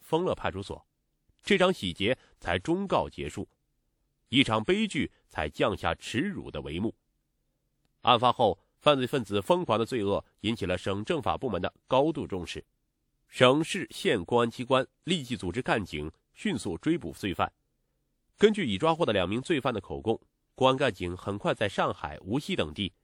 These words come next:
将六名罪犯中的五名抓获，还有一名绰号赵大、真实姓名叫赵昌余的罪犯在逃。然而，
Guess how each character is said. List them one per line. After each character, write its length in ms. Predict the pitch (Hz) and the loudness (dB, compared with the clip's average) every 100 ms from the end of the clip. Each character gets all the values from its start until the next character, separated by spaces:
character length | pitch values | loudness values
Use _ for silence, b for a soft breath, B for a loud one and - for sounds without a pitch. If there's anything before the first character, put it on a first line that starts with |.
| _ | _
将 200 | - 107 | -2 0
六 160 | 123 185 | 2 2
名 140 | 95 | 0
罪 160 | 107 147 | -2 -2
犯 180 | 110 95 | -2 -2
中 120 | 101 | -2
的 100 | 98 | -4
五 180 | 65 85 | -4 -4
名 220 | 85 135 | -4 -2
抓 220 | - 95 | 0 0
获， 180 | - 92 _ _ _ _ _ _ _ _ | 0 -4 _ _ _ _ _ _ _ _
还 220 | - 135 | 2 4
有 100 | 156 | 6
一 80 | 139 | 4
名 200 | 147 143 | 2 0
绰 180 | - 180 | 0 0
号 180 | 180 139 | 4 4
赵 220 | 156 143 | 4 2
大、 240 | 143 123 - _ - | 2 0 -2 _ 2
真 180 | 190 | 2
实 80 | 175 | 2
姓 180 | 170 175 | -4 -2
名 240 | 110 113 | 0 0
叫 220 | 131 143 120 | 2 2 4
赵 220 | 202 156 | 4 4
昌 200 | 175 175 | 2 -2
余 120 | 110 | 0
的 80 | 120 | -2
罪 180 | 127 107 | -4 -2
犯 240 | 104 82 | -2 -2
在 160 | 95 90 | -2 -4
逃。 300 | - 69 - _ _ _ _ _ _ _ _ - | -4 -10 -10 _ _ _ _ _ _ _ _ 2
然 160 | 101 | 4
而， 220 | 95 90 | 4 0